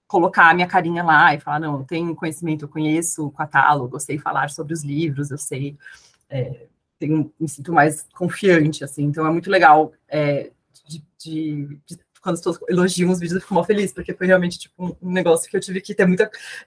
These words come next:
tipo, juntar muita coragem pra falar, tipo, "Não, vou começar a gravar", então. Porque ele sempre falava que era importante ter esse tipo de conteúdo, só que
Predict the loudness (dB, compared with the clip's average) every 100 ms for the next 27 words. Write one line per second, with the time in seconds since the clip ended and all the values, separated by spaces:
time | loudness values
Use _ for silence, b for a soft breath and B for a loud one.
0 | _ -6 0 2 6 6 4 2 6 6
1 | 6 4 -2 -2 0 0 -2 0 2 0
2 | -6 -4 0 0 2 4 2 0 -6 -6
3 | -4 -2 0 4 4 2 -6 B B -4
4 | -2 -2 -4 -2 -4 -4 -6 -6 -12 -12
5 | -8 -6 -4 -4 -4 -6 -4 -10